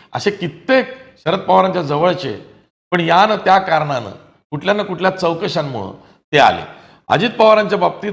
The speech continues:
अजूनही हे स्पष्टीकरण अजित पवारांना देता येत नाहीये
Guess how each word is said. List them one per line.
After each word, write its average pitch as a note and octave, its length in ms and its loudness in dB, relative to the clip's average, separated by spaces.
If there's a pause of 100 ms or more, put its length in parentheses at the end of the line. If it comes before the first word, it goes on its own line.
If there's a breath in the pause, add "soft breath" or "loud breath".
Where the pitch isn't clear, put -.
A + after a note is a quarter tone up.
(120)
अजूनही A3+ 580 -2
हे G#3 240 2 (340 loud breath)
स्पष्टीकरण F#3 760 -4
अजित F3 180 -2
पवारांना F3 380 2
देता D3 300 -2
येत E3+ 140 -2 (100)
नाहीये B2+ 440 -8